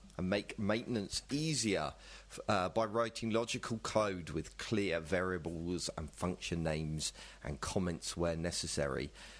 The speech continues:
um, which I think is really good practice and maybe something that, well, certainly I probably don't do as much as I should. I know what a variable called Fred means, even if nobody else does. So <laughs>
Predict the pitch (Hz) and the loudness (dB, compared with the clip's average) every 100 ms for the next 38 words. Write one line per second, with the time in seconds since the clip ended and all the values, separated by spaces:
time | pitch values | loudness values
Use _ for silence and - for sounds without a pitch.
0 | - 98 95 95 127 127 - 127 117 139 | 2 2 2 0 0 2 2 2 2 -2
1 | 98 98 87 78 92 - 85 - - 80 | 0 0 0 2 0 2 0 0 -2 0
2 | - 85 82 80 80 - 80 - 76 69 | 0 0 0 0 -2 -4 -4 -4 -2 -2
3 | - - - - - 73 - - - 78 | -4 -8 -16 -12 -10 -12 -12 -8 -6 -4
4 | 78 - 85 78 95 78 85 82 90 - | -4 0 -2 0 -2 0 0 2 0 0
5 | 87 80 90 80 - 82 82 - 82 - | -2 0 0 0 0 0 0 2 0 -2
6 | - - - - 92 107 151 165 95 82 | -14 -20 -20 -4 2 2 2 0 0 -2
7 | 78 - - - 87 - 92 85 85 87 | -4 -8 -4 0 0 2 0 4 4 2
8 | 85 90 - 101 - - 131 113 110 127 | 0 -2 0 0 2 4 4 2 0 0
9 | 151 170 165 160 165 165 156 147 123 80 | 0 0 0 0 0 2 2 2 2 2
10 | 76 - 69 - - - 71 - 311 - | 0 -2 -4 -4 -8 -6 -8 -2 2 2
11 | - - | 0 0